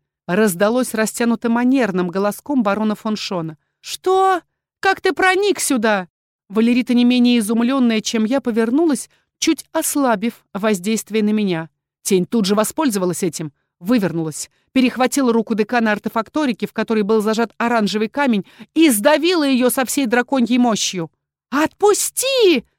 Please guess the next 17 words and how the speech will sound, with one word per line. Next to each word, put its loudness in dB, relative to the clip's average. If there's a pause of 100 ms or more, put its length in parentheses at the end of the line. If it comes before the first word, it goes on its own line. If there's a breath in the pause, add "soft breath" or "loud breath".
(220)
истошно 0
заорала 0
Валерита. -2 (640)
Тень 0
во -2
мне 0
ухмыльнулась -2
во -6
всю -10
драконью -6
пасть. -12 (340)
Артефакт -2
хрустнул -2
вместе -2
с -4
пальцами -2
Виверны, -4